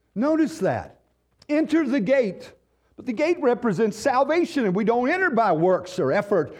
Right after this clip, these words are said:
We enter by grace. You see the same thing in Luke, and he uses this word. In, in Luke's version of that passage from Matthew, he says, "Strive." And the Greek word strive is what we get our English word agony from.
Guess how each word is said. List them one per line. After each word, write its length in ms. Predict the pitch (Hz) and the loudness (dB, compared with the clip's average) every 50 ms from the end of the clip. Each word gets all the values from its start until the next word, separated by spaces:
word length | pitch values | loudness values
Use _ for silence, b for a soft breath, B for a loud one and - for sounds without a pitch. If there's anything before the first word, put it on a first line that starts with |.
| B B B | B B B
We 160 | 151 151 147 | 0 0 2
enter 180 | 170 175 175 160 | 2 2 0 0
by 380 | 131 135 131 131 131 131 120 B B B B B - | 2 2 0 2 2 0 -2 B B B B B -4
grace. 640 | 135 139 135 143 135 117 95 - - - - - - _ _ _ _ _ _ _ | 0 0 2 2 2 0 -2 -6 -12 -16 -18 -20 -20 _ _ _ _ _ _ _
You 120 | 185 190 | -4 -4
see 180 | - - 233 214 | -2 -2 0 0
the 120 | 196 185 | 0 0
same 300 | - - 208 214 202 160 | 0 0 0 0 0 0
thing 180 | 185 208 196 185 | 0 0 0 0
in 120 | 175 175 | 0 0
Luke, 260 | 208 247 277 - - | 0 0 -2 -2 -2
and 120 | 208 175 151 | -2 0 0
he 160 | 226 247 220 | 0 0 0
uses 480 | 214 233 247 214 160 202 190 - - B B B B B B B B | 0 0 0 0 0 -2 -2 -2 -4 B B B B B B B B
this 320 | - 196 254 - - - - | -2 -2 -2 -2 -4 -4 -2
word. 420 | 170 147 123 110 107 98 95 - - _ _ _ _ _ _ _ _ _ _ _ _ | 0 0 0 0 -2 -6 -8 -12 -20 _ _ _ _ _ _ _ _ _ _ _ _
In, 180 | 156 151 156 208 | -4 -2 0 2
in 200 | 214 170 180 185 | 2 2 2 2
Luke's 280 | 208 247 233 170 - | 2 0 0 -2 -4
version 500 | 170 151 180 220 269 277 160 185 190 160 | 0 2 2 4 4 2 2 0 0 2
of 160 | 151 151 127 | 2 0 0
that 220 | 127 185 170 160 - | 0 0 0 0 -2
passage 440 | - 185 185 175 - - 180 147 - | -2 -2 -2 -2 -2 -2 -4 -4 -4
from 160 | - 165 143 | -4 -4 -2
Matthew, 400 | 147 156 156 147 - 160 143 131 B B B B B | 0 0 -2 -2 0 -2 -2 -2 B B B B B
he 120 | - 208 | -4 -4
says, 320 | 180 - - 208 196 175 - | -4 -2 0 0 0 0 -4
"Strive." 840 | - - - - 240 240 254 294 302 285 254 196 165 139 131 127 110 98 95 - _ _ _ _ _ _ _ _ _ _ _ _ _ - | -8 -12 -4 -4 -2 -2 0 0 0 2 2 2 2 0 -2 -4 -6 -10 -14 -18 _ _ _ _ _ _ _ _ _ _ _ _ _ -4
And 120 | 180 170 | -2 0
the 100 | 180 180 | 0 0
Greek 380 | 160 147 202 294 359 339 - - | 0 0 0 0 0 0 0 2
word 260 | 233 226 214 202 - | 2 2 2 2 0
strive 500 | - - - 254 277 285 285 262 226 180 | -6 -4 -2 0 0 2 2 2 2 2
is 140 | 190 170 - | 0 0 0
what 180 | 226 240 254 | 0 0 0
we 100 | 254 233 | 0 0
get 200 | 180 190 233 220 | 0 0 2 2
our 120 | 202 196 220 | 4 2 2
English 300 | 247 294 302 277 - - | 2 0 0 0 -2 0
word 220 | 226 254 254 262 | 0 0 0 2
agony 420 | 262 254 285 302 285 262 226 190 156 | 0 0 0 0 0 0 2 0 0
from. 460 | - - 185 143 120 104 92 90 | 0 -2 -2 -2 -2 -2 -4 -6